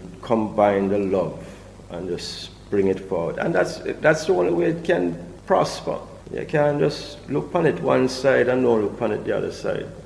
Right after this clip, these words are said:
'Cause everybody have to eat our food at the end of the day. That's what I see it.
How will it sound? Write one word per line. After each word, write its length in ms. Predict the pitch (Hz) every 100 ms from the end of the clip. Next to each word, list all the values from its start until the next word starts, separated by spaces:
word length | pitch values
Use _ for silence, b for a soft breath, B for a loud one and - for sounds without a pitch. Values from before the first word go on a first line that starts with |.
| -
'Cause 120 | 135
everybody 400 | 143 143 139 -
have 140 | - -
to 80 | 131
eat 180 | -
our 80 | -
food 340 | - 127 - - - -
at 100 | 104
the 80 | 117
end 140 | 117 104
of 80 |
the 80 | 104
day. 240 | 101 113 - - -
That's 160 | 95 -
what 140 | 127
I 40 | 117
see 220 | - 104
it. 160 | -